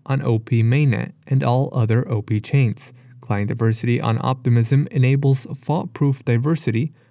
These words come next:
allowing O P mainnet to remain resilient against any client bugs. Users can test out O P Aragon on Goerli by running a client, using Test and Prod's R P C,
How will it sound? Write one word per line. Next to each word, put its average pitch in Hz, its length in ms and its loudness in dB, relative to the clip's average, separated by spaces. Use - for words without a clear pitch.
allowing 107 480 -2
O 110 120 0
P 110 200 -4
mainnet 127 460 2
to 123 140 -2
remain 123 420 2
resilient 131 760 0
against 131 500 0
any 123 200 2
client 104 520 -6
bugs. 120 560 -2
Users 123 400 2
can 127 180 2
test 139 320 -2
out 170 260 -2
O 123 140 0
P 113 260 -2
Aragon 113 460 0
on 117 240 0
Goerli 147 560 0
by 113 140 -2
running 107 400 2
a 101 100 -6
client, 139 580 -2
using 131 440 0
Test - 360 -4
and 107 160 -2
Prod's 113 420 -2
R 110 140 -2
P 110 200 -6
C, 147 420 -2